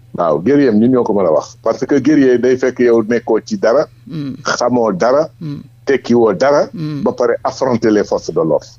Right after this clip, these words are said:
Speaker 2: Hmm.
Speaker 1: Ñun ñoo ko mën a wax. Waaye doo dem ba am doole Sénégal yëpp.
Speaker 2: Hmm.
Speaker 1: Doole monde bi yëpp. Attaquer say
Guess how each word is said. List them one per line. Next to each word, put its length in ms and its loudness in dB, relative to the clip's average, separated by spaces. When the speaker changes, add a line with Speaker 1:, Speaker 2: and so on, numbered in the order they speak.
Speaker 2:
Hmm. 420 -4
Speaker 1:
Ñun 140 4
ñoo 120 2
ko 100 -2
mën 120 0
a 60 2
wax. 100 -4
Waaye 240 2
doo 160 2
dem 160 0
ba 180 0
am 120 -2
doole 280 2
Sénégal 460 0
yëpp. 160 2
Speaker 2:
Hmm. 300 -6
Speaker 1:
Doole 320 2
monde 300 2
bi 100 2
yëpp. 160 2
Attaquer 460 0
say 320 2